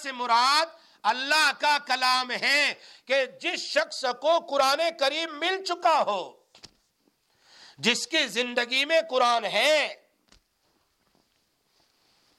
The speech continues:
اب اس سے مسئلہ نکالا کہ جو لوگ جنگل میں، ایسی جگہ، پہاڑوں میں، سمندر میں، کوئی ایسے علاقے میں رہتے ہیں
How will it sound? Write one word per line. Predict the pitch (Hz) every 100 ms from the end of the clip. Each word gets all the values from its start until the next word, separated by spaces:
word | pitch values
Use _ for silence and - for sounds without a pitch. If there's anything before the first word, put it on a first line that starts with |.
| _ _ _ -
اب | 151 196
اس | 208
سے | 247
مسئلہ | 240 233 - 254
نکالا | 233 208 190 202 269 269 - -
کہ | 226
جو | 208 226
لوگ | 247 311 320 240
جنگل | 277 294 311 320
میں، | 311
ایسی | 294 320 339 359
جگہ، | 359 302 277 233 165 135 - _
پہاڑوں | 247 254 285 320 330 320
میں، | 294 247 208
سمندر | - 330 349 359 339 311
میں، | 294
کوئی | 269 330
ایسے | 349 349 349 349
علاقے | 311 294 - 254
میں | 233
رہتے | 208 202
ہیں | 214